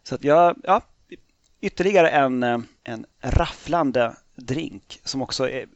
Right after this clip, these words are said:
på något vis drar ihop den här årstidens, eh, citrusfruktssmak med sommarens krossade isdrinkar.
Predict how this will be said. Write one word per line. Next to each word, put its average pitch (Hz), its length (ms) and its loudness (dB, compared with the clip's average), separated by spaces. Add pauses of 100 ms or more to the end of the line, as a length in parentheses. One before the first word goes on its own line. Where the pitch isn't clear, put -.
(540)
på - 100 -8
något 175 180 -6
vis - 300 -4 (160)
drar 143 220 4
ihop 151 400 -4
den 135 120 0
här 170 240 2
årstidens, 120 680 -4 (220)
eh, 117 180 -12
citrusfruktssmak - 2000 -6
med 120 420 -4 (220)
sommarens 123 880 0
krossade 117 440 -6
isdrinkar. 123 640 -4